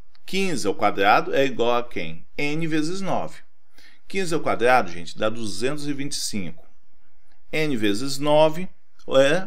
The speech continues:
nove vezes N, não é isso? O nove passa pra lá dividindo, e aí a gente tem aqui N igual a vinte e cinco.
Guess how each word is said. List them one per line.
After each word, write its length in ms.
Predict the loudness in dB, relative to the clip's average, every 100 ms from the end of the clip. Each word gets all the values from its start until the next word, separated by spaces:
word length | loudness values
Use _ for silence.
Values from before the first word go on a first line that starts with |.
| -2
nove 420 | 2 2 2 0
vezes 220 | -2 -2
N, 260 | -2 -4 -6 -4
não 140 | -2
é 100 | 0
isso? 380 | 2 2 0 -6 -6 -6 -4
O 120 | -2
nove 360 | 0 2 2 2
passa 280 | 0 0 0
pra 140 | 0
lá 160 | 2 0
dividindo, 720 | -2 -2 -2 -2 -2 -2 -4 -10 -10 -8 -4
e 80 | 0
aí 180 | 2 2
a 60 | 2
gente 280 | -2 -2
tem 240 | -2 0 0
aqui 460 | 0 0 0 0 -2 -2 -2 -6 -10 -12 0
N 280 | 2 2 2
igual 340 | 2 4 6
a 120 | 4
vinte 360 | 4 0 0 0
e 80 | -2
cinco. 540 | -2 -2 -4 -6 -6